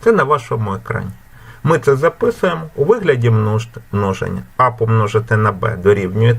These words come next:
С. А і Б називаються множниками. Це називається добуток. Ну і словом добуток або добуток називають сам вираз А помножити на Б.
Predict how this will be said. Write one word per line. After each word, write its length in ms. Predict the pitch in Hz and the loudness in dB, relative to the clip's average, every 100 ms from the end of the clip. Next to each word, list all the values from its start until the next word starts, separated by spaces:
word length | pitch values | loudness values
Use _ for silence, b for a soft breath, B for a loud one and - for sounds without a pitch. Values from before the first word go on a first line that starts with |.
| - | 0
С. 200 | 202 233 - B B B B - | -2 -2 -12 B B B B 0
А 180 | 156 139 | 0 0
і 120 | 107 | -4
Б 200 | 98 92 | -2 -2
називаються 800 | 98 95 101 98 95 98 - 101 | 0 0 2 2 2 0 -2 -2
множниками. 800 | 104 107 117 185 185 196 190 185 - - b b b - | 0 0 0 -2 -2 -2 0 -4 -8 -20 b b b -2
Це 200 | - 147 | 2 2
називається 800 | 110 98 104 98 - - - - | 0 -2 -2 0 0 -2 -4 -6
добуток. 760 | 95 131 170 190 190 190 - - - - | 0 0 2 -4 -4 -6 -6 -20 -20 -6
Ну 240 | 139 214 226 | 0 0 0
і 80 | 117 | -2
словом 460 | 135 127 113 110 | 0 2 4 4
добуток 560 | 131 185 202 190 - - - - - | 2 2 -4 -12 -18 -20 -20 -20 -10
або 220 | - 95 98 | -2 2 2
добуток 600 | 98 107 151 - 113 - B B B B B B - - | 2 -2 -4 -4 -6 -8 B B B B B B -10 0
називають 580 | 110 135 165 202 202 190 - | 2 2 4 2 0 -6 -2
сам 240 | - 123 | 0 2
вираз 260 | 117 170 117 | 2 0 -2
А 100 | 117 | -2
помножити 600 | 113 110 107 113 107 - | 0 0 2 2 0 -4
на 140 | - - | -4 -6
Б. 180 | - | -8